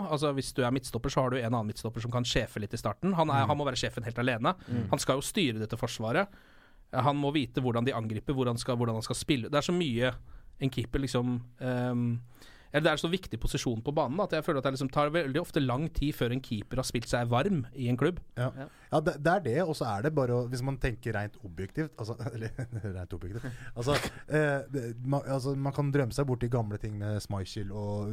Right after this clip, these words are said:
Speaker 2: kjempegode keeper opp igjennom i det hele tatt, Walter Zenga for den saks skyld. Men, altså, jeg har jo aldri sett en bedre, eh, målmann noensinne noen gang enn
Speaker 1: Nei.
Speaker 2: David De Gea, ikke sant?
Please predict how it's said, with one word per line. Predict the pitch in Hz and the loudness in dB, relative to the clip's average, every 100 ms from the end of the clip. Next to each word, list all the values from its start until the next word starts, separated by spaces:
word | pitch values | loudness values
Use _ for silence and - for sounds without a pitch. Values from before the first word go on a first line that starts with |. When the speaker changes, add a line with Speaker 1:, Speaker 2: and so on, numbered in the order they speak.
| 110 | -2
Speaker 2:
kjempegode | - 120 95 107 104 | -2 -2 0 -4 -4
keeper | 107 107 | -4 -4
opp | 98 | -2
igjennom | 98 95 98 | -4 -4 -2
i | 101 | -2
det | 104 | -2
hele | 98 | 0
tatt, | 127 - | -2 -2
Walter | 98 90 - 101 | -4 -4 -4 -4
Zenga | 98 101 120 | -2 -2 0
for | 131 | 0
den | 135 | 0
saks | 135 | 0
skyld. | 156 - - - - | -2 -2 -6 -8 -4
Men, | 135 151 | 0 0
altså, | 147 135 147 - - - - | 0 0 0 -2 -18 -10 -2
jeg | 127 | 0
har | 139 | 2
jo | 151 - - | 0 -2 0
aldri | 143 98 - | 0 -2 -4
sett | - 120 - | -4 -4 -4
en | 127 123 | -4 -2
bedre, | 110 95 92 107 123 120 - - - | -2 -2 -2 0 -2 -2 -12 -12 -2
eh, | 117 117 | 2 4
målmann | 139 117 104 147 131 - 135 | 4 2 0 -2 -4 -8 -2
noensinne | 139 139 101 131 147 117 | 0 2 0 -2 -2 0
noen | 135 139 127 | 0 0 2
gang | 156 175 113 - - | 2 2 -2 -10 -8
enn | 127 131 | -4 0
Speaker 1:
Nei. | 123 | 2
Speaker 2:
David | 117 131 | 2 2
De | 143 | 0
Gea, | 156 139 | 0 0
ikke | |
sant? | 170 | -2